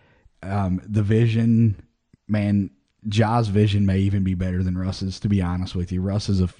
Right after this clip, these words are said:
a fantastic passer. Um, I've n-, not had the fortune to watch Russ live as much as I've gotten to watch Ja live, so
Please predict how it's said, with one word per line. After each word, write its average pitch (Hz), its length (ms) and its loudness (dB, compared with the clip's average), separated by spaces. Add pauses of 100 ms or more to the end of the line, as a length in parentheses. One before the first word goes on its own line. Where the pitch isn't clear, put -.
a 95 80 -4
fantastic 95 640 -2
passer. 90 600 -6 (800)
Um, 87 500 2 (320)
I've 113 180 2
n-, 104 280 4
not 104 320 2
had 110 180 2
the 101 80 0
fortune 104 440 0
to 98 80 2
watch 98 360 -2
Russ 95 320 -2
live 92 400 0
as 98 100 0
much 95 300 -2
as 95 80 -2
I've 90 200 -2
gotten 90 320 -4
to 107 100 -6
watch 90 420 -6 (180)
Ja 90 320 -2
live, 85 440 -4
so 92 300 -2